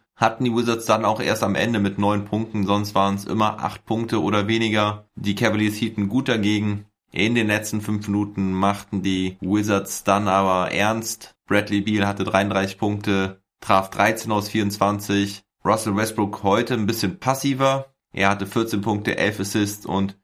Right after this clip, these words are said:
nur fünf Rebounds. Ist das schon Season Low bei ihm vielleicht? <laughs> However, Anthony Gill startete in dem Spiel. Er hatte in vierzehn Minuten fünf Punkte, ein Rebound und ein Assist, hatte aber ein Plus-Minus-Rating von minus sechzehn.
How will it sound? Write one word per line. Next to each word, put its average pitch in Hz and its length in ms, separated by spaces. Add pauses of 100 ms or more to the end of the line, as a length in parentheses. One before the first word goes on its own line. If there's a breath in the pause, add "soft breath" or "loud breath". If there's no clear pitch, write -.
(140)
nur 90 240
fünf 131 440
Rebounds. 123 440
Ist - 220
das 98 180
schon 87 200
Season 90 360
Low 104 260
bei - 160
ihm 160 200
vielleicht? 147 640 (160)
<laughs> - 140
However, 131 760
Anthony 120 420
Gill 123 300
startete 92 540
in 90 140
dem 95 160
Spiel. 123 520 (260)
Er 101 200
hatte 101 220
in 98 140
vierzehn 110 380
Minuten 104 300
fünf 120 320
Punkte, 113 400
ein 101 180
Rebound 101 400
und 95 120
ein 98 220
Assist, 123 600 (160)
hatte 110 240
aber 101 120
ein 101 200
Plus-Minus-Rating 104 880
von 101 180
minus 104 300
sechzehn. 107 580